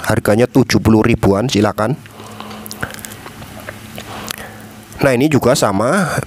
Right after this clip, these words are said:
masih kecubung tua. Ini kalau senternya dimatikan, ini kelihatannya hitam semua, kayak batu black onyx. Ya kan, ini sekilas aja tuh,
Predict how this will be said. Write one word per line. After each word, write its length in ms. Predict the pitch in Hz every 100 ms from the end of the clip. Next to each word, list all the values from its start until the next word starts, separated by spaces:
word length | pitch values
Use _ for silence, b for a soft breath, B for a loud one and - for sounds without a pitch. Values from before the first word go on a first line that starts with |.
| -
masih 320 | 107 110 120
kecubung 800 | 120 - - 107 104 104 104 95 - -
tua. 400 | 139 107 107 151 156 - - - - - B B B B B B - - - - - - - 92
Ini 320 | 110 131 139
kalau 560 | 113 107 107 110 110 -
senternya 960 | - - 107 101 104 110 107 110 107 - - - -
dimatikan, 640 | 101 101 101 101 - 127
ini 160 | 113 117
kelihatannya 800 | 113 117 104 95 95 110 131 98
hitam 480 | - - - 101 101
semua, 480 | 113 147 117 101 - -
kayak 240 | 107 107 -
batu 240 | - - 101
black 240 | 98 92 - - -
onyx. 320 | - 135 113 - - - B B B B B B B B - - - - - - - - - - -
Ya 160 | 98 95
kan, 240 | 110 113
ini 80 | 113
sekilas 400 | 117 - 117 117
aja 240 | 117 135
tuh, 480 | 131 98 80 78 -